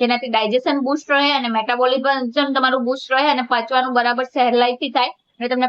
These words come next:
પાચન રિલેટેડ કોઈ પણ તકલીફ ના આવે કે જેની મદદથી તમે તમારો વેઇટ લોસ સરળતાથી કરી શકો. તો નેક્સ્ટ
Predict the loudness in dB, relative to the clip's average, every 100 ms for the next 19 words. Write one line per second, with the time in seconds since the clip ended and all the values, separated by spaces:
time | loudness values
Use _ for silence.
0 | -2 -4 -2 -4 -2 0 2 0 -2 0
1 | 0 0 -4 -4 -2 -4 -2 -2 -2 -2
2 | -2 -2 0 0 0 0 -2 -2 -2 -2
3 | -2 0 2 2 2 0 0 0 2 0
4 | 0 -2 -2 -4 -4 -2 -2 -2 -6 -8
5 | -12 _ _ _ _ _ _ _ _ -2
6 | 0 -2 -6 -20